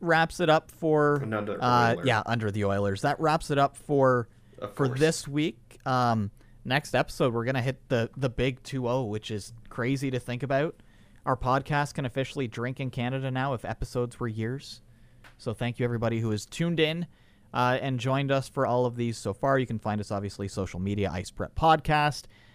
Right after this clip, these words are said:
Speaker 1: Uh, we are everywhere that you can listen to a podcast, Ice Prep Podcast.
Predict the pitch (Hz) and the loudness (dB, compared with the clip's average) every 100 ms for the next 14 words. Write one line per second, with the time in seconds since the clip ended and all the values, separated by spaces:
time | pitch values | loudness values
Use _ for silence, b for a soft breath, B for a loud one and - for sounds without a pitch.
0 | b - 104 - 131 131 123 - - 120 | b -4 -4 -2 2 4 2 -2 -2 0
1 | 135 147 139 143 139 127 131 123 120 120 | 2 2 4 4 2 0 -4 -2 -2 0
2 | 127 120 - 123 117 123 120 - - 110 | 0 0 0 -2 -2 -6 -6 -8 -8 -6
3 | - - 113 - 127 123 120 127 117 120 | -8 -6 -6 -6 -2 -2 0 -2 0 -2
4 | - | -8